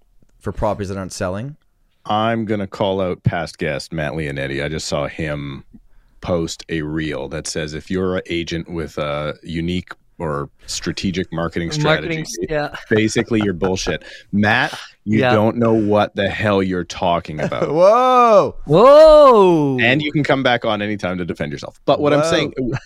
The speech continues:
Speaker 2: so here, and let me, let me tell you exactly why, because these are my own team's stats. This is something I have just gone over, and we are, I'm, I'm actually changing the structure of how we market properties as a result, because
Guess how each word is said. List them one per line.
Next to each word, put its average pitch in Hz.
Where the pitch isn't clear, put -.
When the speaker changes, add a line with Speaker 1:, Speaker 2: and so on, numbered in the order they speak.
Speaker 2:
so 139
here, 151
and 135
let 123
me, 151
let 113
me 131
tell 127
you 123
exactly 95
why, 95
because 87
these 110
are 113
my 104
own 113
team's 107
stats. -
This 92
is 107
something 101
I 92
have 90
just 107
gone 95
over, 110
and 104
we 107
are, 101
I'm, 98
I'm 92
actually 101
changing 92
the 76
structure 95
of 95
how 95
we 92
market 85
properties 90
as 82
a 87
result, 82
because -